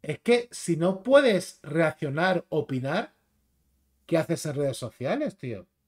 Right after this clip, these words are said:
Hoy es un youtuber, mañana es un político, o, o un artista, o, o algo, tío. O una, un, un conocido tuyo. Joder, es que el discursito este de que no se puede reaccionar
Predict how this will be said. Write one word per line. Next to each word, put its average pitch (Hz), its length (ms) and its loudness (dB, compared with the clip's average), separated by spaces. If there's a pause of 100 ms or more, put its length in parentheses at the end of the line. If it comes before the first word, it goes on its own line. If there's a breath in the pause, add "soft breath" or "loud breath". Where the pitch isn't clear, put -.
(540)
Hoy 143 160 2
es 147 140 -2
un 156 120 -2
youtuber, 190 460 4
mañana 165 240 2
es 147 100 -6
un 143 100 -6
político, 208 600 0
o, 123 800 -4 (260)
o 147 100 -2
un 151 120 -2
artista, 208 840 0
o, 139 180 -4
o 104 160 -10
algo, 202 380 -2
tío. 277 380 -4 (400)
O 156 240 2
una, 180 320 6
un, 165 140 6
un 165 240 2
conocido 165 500 2
tuyo. 277 400 0 (2500)
Joder, 147 380 2
es 135 180 -6
que 214 160 10 (120)
el 160 100 4
discursito 165 680 2
este 196 240 2
de 113 160 -6
que 110 100 -10
no 110 120 -8
se 143 140 -8
puede 156 260 0
reaccionar 156 680 -2